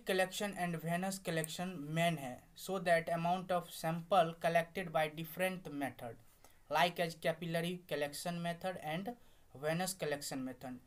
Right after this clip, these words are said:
Two types collection method है हेमेटोलॉजी में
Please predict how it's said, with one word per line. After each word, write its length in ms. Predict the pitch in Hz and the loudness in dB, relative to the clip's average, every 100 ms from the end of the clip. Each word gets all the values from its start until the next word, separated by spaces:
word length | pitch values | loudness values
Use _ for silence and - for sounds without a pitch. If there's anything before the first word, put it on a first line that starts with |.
| - - - - - _ - - - - | -20 -20 -20 -20 -20 _ -20 -20 -20 -10
Two 140 | 220 247 | 0 2
types 420 | - 185 185 - | 8 8 8 0
collection 440 | - 170 165 185 | 0 2 2 -2
method 420 | 175 165 160 165 151 | 0 0 0 -2 0
है 220 | 180 165 | -2 -2
हेमेटोलॉजी 680 | 151 151 147 147 143 143 127 | -2 -4 -2 -2 -2 -4 -4
में 240 | 120 117 | -4 -6